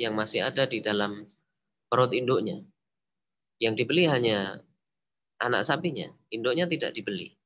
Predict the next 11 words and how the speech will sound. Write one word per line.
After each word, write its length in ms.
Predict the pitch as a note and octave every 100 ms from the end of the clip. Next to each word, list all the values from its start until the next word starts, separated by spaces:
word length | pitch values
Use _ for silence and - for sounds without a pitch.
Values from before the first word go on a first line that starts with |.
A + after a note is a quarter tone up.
| _ _ _ _ _ _ _ _ _ _ _
Itu 300 | - A#2 F3
termasuk 640 | F3 D#3 C#3+ C3+ - C3 -
jual 180 | A#2
beli 240 | G#2 C3 D3
yang 140 | A#2+
tidak 240 | C3 A#2 F2
jelas. 500 | C3+ E2+ - - - _ _ _ _ _ _ _ _ _ _ _ _
Karena 320 | G#2 C3+ F#3 F3+ - - - -
tidak 320 | - A#2+ G#2 A#2
bisa 220 | A2 A#2
dipastikan 640 | G#2 G#2+ - F#3+ B2 G2